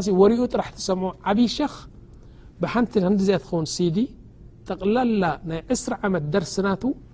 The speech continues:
ኣብ ገዛኻ እቲኻ ክትዕለም ትኽእል። <clears throat> ፅባሕ መዓልቲ ኣይተዓለምኩን፣ ውዱእ ኣይፈልጥን ነይረ፣ ወላ ሓራምን ሓላልን ኣይፈልጥን ከይትብል ረቢ ስብሓን ተዓላ እዚ ኩሉ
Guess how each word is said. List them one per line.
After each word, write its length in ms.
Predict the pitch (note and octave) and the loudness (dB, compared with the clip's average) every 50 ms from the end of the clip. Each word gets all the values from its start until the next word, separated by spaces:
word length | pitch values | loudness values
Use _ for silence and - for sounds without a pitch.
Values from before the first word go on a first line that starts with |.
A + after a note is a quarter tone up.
| - - - - - - - - - - - | -20 -20 -20 -20 -20 -20 -20 -20 -20 -6 -4
ኣብ 140 | F3 E3 D3 C#3+ | -4 -2 0 0
ገዛኻ 300 | F3 F3+ E3+ F#3+ - - G#3 F3 | 0 2 2 0 -2 -2 -4 -4
እቲኻ 240 | - - E3+ - - G#3+ A#3 - - - - - - - - | -2 -4 -2 -2 -2 -2 -2 -4 -12 -20 -20 -20 -20 -20 -20
ክትዕለም 440 | - - - E3+ E3 E3 D3+ C3+ B2 | -14 -12 -6 -4 -2 -2 -2 -4 -6
ትኽእል። 300 | - - - A#2 A2 F#2+ - - - - - - - - - - | -8 -10 -10 -10 -10 -10 -14 -18 -20 -20 -20 -20 -20 -12 2 4
<clears throat> 760 | A3+ A3 F#3+ F3+ E3+ C#3+ B2 - - - - - - - - - | 6 6 6 6 4 2 -2 -4 -10 -18 -20 -20 -20 -18 -6 -2
ፅባሕ 200 | G3 G3 F#3+ G3+ | 0 0 2 0
መዓልቲ 340 | A#3 A#3 G#3+ A3+ - - - A#3 A#3 - | 0 0 0 0 -2 -2 -2 -4 -2 0
ኣይተዓለምኩን፣ 840 | G3+ F#3 F#3 G#3 F#3+ G3 F#3+ F3+ F3+ F3+ E3+ D#3+ - - F3 E3+ E3 E3 - - - - | -2 -2 -2 -2 -4 -2 -2 0 0 0 -2 -4 -4 -4 -2 -2 -2 -4 -8 -12 -14 -2
ውዱእ 260 | - E3 F3+ F3+ G3+ F#3+ | 0 2 6 6 6 6
ኣይፈልጥን 520 | F3+ E3 - E3+ D#3+ D#3+ D#3+ - F3+ D#3+ D#3+ | 4 0 -2 -2 -2 -4 -4 -4 -4 -2 0
ነይረ፣ 200 | D#3+ D#3+ D#3+ E3 E3 D#3+ D#3 - - - - | 0 2 2 2 0 -2 -4 -8 -14 -16 -4
ወላ 180 | - E3 F#3 F#3+ | 0 2 2 2
ሓራምን 400 | - - F3 F3 F#3 F#3 F#3 F3 - | 2 2 0 0 0 0 0 -2 -4
ሓላልን 400 | - E3+ E3+ E3+ E3+ E3 E3+ E3+ | -4 -4 -2 -2 -2 -2 -2 -4
ኣይፈልጥን 440 | E3 - - E3 D#3+ E3 - F#3 D#3 | -4 -4 -4 -4 -4 -4 -6 -8 -10
ከይትብል 520 | - - G3 G3+ F#3+ - A3 G3+ B3 C4+ D#4+ D#4+ - - - - - - - - - - | -2 4 4 4 4 4 2 2 4 2 2 0 -4 -12 -20 -20 -20 -20 -20 -18 -4 -2
ረቢ 160 | F3+ F#3 F#3+ | 0 0 0
ስብሓን 240 | F3+ - F3 D#3 E3+ | -2 -4 -4 -4 -2
ተዓላ 140 | F3 E3+ F3 | -2 -2 -2
እዚ 100 | D#3+ C#3 - | -4 -4 -4
ኩሉ 180 | G#3 G#3+ G3+ | -4 -4 -4